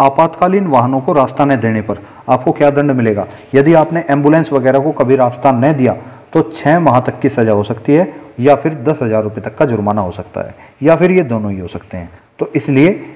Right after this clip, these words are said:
जो भी आपातकालीन वाहन हो, जो भी इमरजेंसी वाहन हो, उसको सर्वप्रथम प्रायोरिटी पर रख के रास्ता दें। जो आपको इसमें देखना है वो है धारा एक सौ छियानवे।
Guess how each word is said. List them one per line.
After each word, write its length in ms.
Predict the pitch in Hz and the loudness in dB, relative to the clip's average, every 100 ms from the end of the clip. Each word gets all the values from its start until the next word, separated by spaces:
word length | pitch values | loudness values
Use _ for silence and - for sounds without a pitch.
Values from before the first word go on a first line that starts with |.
| - | -2
जो 120 | 147 | 2
भी 100 | 165 | 4
आपातकालीन 580 | 185 151 147 - 135 131 | 4 4 0 0 0 2
वाहन 260 | 113 110 107 | 0 -2 -2
हो, 120 | 156 | -2
जो 180 | 131 143 | 2 2
भी 100 | 156 | 2
इमरजेंसी 460 | 143 120 117 117 | -2 -2 -4 -2
वाहन 280 | 117 104 107 | 0 0 0
हो, 80 | 131 | -4
उसको 300 | 139 151 - | -6 -6 -4
सर्वप्रथम 580 | - 175 175 170 120 139 - - - | -2 2 2 0 -2 -4 -4 -12 -6
प्रायोरिटी 380 | 135 147 143 151 | 2 4 4 2
पर 140 | 143 107 | -4 -4
रख 160 | 101 | -4
के 100 | - | 0
रास्ता 320 | 139 104 - 92 | 2 2 0 -6
दें। 120 | 90 - | -8 -10
जो 200 | 151 170 | -2 2
आपको 260 | 156 - | 2 2
इसमें 200 | 143 139 117 | 0 0 -2
देखना 280 | 113 117 | -2 -2
है 120 | 127 170 | -2 0
वो 160 | 135 139 | 2 2
है 160 | 151 | 2
धारा 200 | 110 120 | 0 0
एक 80 | 127 | 0
सौ 120 | 156 | -2
छियानवे। 380 | 139 110 104 92 | -4 -4 -8 -10